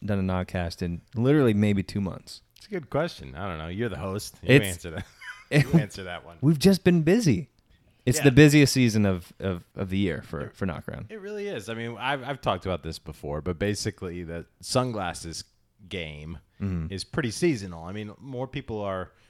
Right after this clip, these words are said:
Speaker 2: gonna buy sunglasses in the spring and summer than the fall and winter. That's just the way it goes.
Speaker 1: That's just common sense.
Speaker 2: Yeah, well, it's 'cause the day gets shorter in
Speaker 1: Right.
Speaker 2: most of the country.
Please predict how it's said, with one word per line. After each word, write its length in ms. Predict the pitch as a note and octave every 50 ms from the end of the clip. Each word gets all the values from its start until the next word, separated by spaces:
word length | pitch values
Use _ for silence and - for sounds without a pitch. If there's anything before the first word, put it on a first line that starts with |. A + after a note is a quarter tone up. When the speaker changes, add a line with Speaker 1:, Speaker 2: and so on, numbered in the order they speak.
| _ _
Speaker 2:
gonna 160 | - G#2+ G#2
buy 140 | G2 G2 F#2+
sunglasses 680 | F2 - A2 G#2 G2 F#2 F2+ E2+ E2+ - - E2+ E2+ -
in 120 | F2+ E2
the 40 | E2
spring 340 | - - - - G2 F#2 E2+
and 120 | E2 E2
summer 560 | - - A2+ A2 G2+ F#2+ F2 E2 E2 E2+ E2+ - _ _ _ _ _ _ _
than 240 | F2+ E2+ E2 D#2+
the 80 | E2 E2
fall 380 | - - - G2 F2+ E2+ E2 E2
and 100 | E2 E2
winter. 360 | E2+ E2 D2+ - - - A#1
That's 180 | C2+ D#2 - -
just 200 | - E2 - -
the 80 | D2
way 100 | C#2 C#2
it 140 | C2 - _
goes. 400 | - B1+ A1+ G#1+ - - - - -
Speaker 1:
That's 220 | G#2 F#2+ F#2 -
just 260 | - E2 - - -
common 260 | - - F2 E2+ - -
sense. 320 | - E2 C#2 - - - -
Speaker 2:
Yeah, 140 | F3+ D3
well, 120 | A2 G2 G#2
it's 140 | G2+ - -
'cause 200 | - A2 G2 E2
the 80 | F#2
day 280 | E2+ F2 G2 A#2 C3 G#2+
gets 200 | F2 E2+ D#2+ - -
shorter 460 | - F#2+ E2 D#2 D#2 D#2 D2+ - - - - -
in 80 | F2 F2+
Speaker 1:
Right. 160 | A2+ B2+ F#2+
Speaker 2:
most 240 | F#2 G2 F#2 - -
of 80 | D2+ -
the 60 | E2+
country. 600 | - G2+ G2 G2 - - D#2+ C#2+ C2+ D#2 D2+